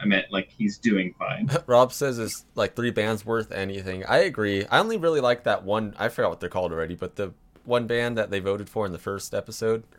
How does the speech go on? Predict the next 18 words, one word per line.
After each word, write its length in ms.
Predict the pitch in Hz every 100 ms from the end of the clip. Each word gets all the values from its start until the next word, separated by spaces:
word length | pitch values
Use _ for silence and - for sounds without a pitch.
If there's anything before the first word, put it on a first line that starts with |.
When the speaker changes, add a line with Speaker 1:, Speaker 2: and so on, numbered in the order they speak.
| - - - - - _ 139
Speaker 1:
Yeah, 260 | 151 131
that 180 | 117 110
Speaker 2:
The, 180 | 131 120
Speaker 1:
bluegrass 380 | 135 127 127 123
Speaker 2:
the 80 | 131
thrash 460 | - - 127 123
Speaker 1:
metal. 180 | 123 127
Speaker 2:
grass, 360 | 127 127 127 -
I 60 | 127
think 200 | 135 127
they 120 | 131
called 280 | - 135 135
it. 120 | 135 - - -
Speaker 1:
Yeah. 120 | - - - - - _ - - -
Speaker 2:
Um, 240 | 120 113 104
Speaker 1:
Well, 120 | 202
Speaker 2:
they 40 |
were, 140 | 156